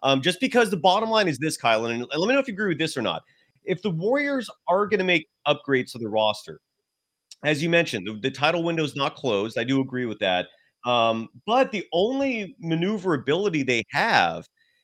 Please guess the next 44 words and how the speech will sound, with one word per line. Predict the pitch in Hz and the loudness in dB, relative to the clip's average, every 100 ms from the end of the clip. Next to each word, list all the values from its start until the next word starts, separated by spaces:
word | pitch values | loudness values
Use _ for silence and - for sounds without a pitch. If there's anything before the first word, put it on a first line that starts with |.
| - | -4
is | 165 151 | -2 -2
trading | - - 165 170 202 202 | -4 -4 0 0 0 -2
Jordan | 139 160 160 | -2 -4 -4
Poole. | - 285 - - _ _ _ - | -6 -6 -8 -12 _ _ _ 0
I | |
mean, | 175 190 185 | 6 6 4
you | 180 | 4
could | 214 | 4
also | 220 269 | 4 2
trade | 269 247 254 185 - | 4 6 6 0 -4
Jonathan | - 196 214 233 | 2 2 2 -4
Kuminga, | 190 127 101 113 139 | 0 0 0 -2 -2
but | - 185 185 - 139 | 2 2 2 -4 -6
given | 202 240 285 | -4 -2 -2
the, | 254 180 147 | -2 -4 -6
the | - | -12
salary | - 185 196 226 208 | -4 -4 -2 -4 -4
cap | - 170 165 | -2 -2 -4
situation | - 156 147 139 151 151 | -8 -8 -2 -2 -2 -4
that | 135 | -6
the | 113 | -6
Warriors | 117 131 123 - | -4 -2 -4 -6
find | 139 156 | -6 -4
themselves | 165 131 117 98 104 | -6 -4 -4 -4 -2
in, | 92 90 90 _ _ - | -2 -2 -6 _ _ -6
they | 147 | -6
can't | 135 - 180 202 | -2 2 2 4
add | 180 185 - | 2 2 0
free | 175 113 | 0 2
agents. | 87 82 87 - - _ _ _ | 0 -2 -8 -10 -14 _ _ _
They | 139 139 131 | 4 4 4
no | 131 156 | 0 2
longer | 180 202 190 | 2 2 4
have | 190 180 | 4 4
a | 165 | 4
mid-level | 156 165 170 165 175 | 2 4 2 2 -2
exception. | 165 127 90 - 82 82 - _ _ | -2 0 -2 -2 -10 -10 -14 _ _
So | - 208 | -4 0
the | 185 185 | 0 0
only | 180 190 269 294 | 2 4 4 2
way | 269 226 226 | 0 2 0
you | 220 202 | 0 -4
can | - 185 156 | -4 -2 0
make | 165 185 | 0 -2